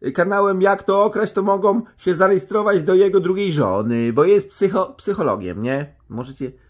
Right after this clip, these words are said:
wiecie, bajerę wkręcić. „Nie radzę sobie z Jacą w internecie, co pani doradza?”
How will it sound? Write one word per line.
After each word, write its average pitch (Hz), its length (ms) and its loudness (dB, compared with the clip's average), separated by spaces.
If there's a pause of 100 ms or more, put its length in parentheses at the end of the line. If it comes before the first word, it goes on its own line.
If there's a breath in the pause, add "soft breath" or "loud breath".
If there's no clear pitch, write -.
(140 soft breath)
wiecie, 107 340 -12
bajerę 123 440 0
wkręcić. 123 640 -8 (300 loud breath)
„Nie 262 240 -6
radzę 226 440 -2
sobie 262 320 -4
z 302 100 -6
Jacą 233 800 0
w 285 80 -14
internecie, 254 1400 -2
co 262 100 -2
pani 262 260 -2
doradza?” 208 920 -4